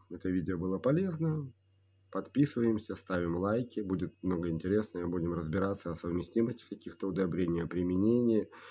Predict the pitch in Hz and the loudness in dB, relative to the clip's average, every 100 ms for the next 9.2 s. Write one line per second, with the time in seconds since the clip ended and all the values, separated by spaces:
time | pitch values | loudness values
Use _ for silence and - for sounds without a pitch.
0 | - _ - 101 82 - 87 82 92 92 | -20 _ 0 0 0 -4 -6 -2 0 0
1 | 82 - _ _ _ _ 104 104 92 82 | -4 -8 _ _ _ _ -4 -2 -2 -2
2 | - 110 107 95 87 85 117 135 - 101 | -4 -2 2 2 2 2 4 4 2 -2
3 | 95 98 92 87 98 - 120 110 107 117 | 2 2 2 -2 -6 -2 -2 0 0 0
4 | 147 147 - - - 95 104 101 90 - | 0 0 -4 -10 -4 2 4 4 2 -6
5 | - 87 90 104 95 90 82 - - 101 | -12 -4 2 2 2 -6 -8 -14 -4 -2
6 | 87 95 98 - 110 92 92 - - 85 | 0 0 -2 2 2 2 0 -2 -4 -4
7 | 82 76 - 87 113 131 113 87 80 82 | -4 -6 -8 -2 0 2 2 2 0 -2
8 | 82 - - 92 85 85 82 82 85 85 | -4 -6 -6 -4 -2 -2 -4 -4 -6 -6
9 | - | -8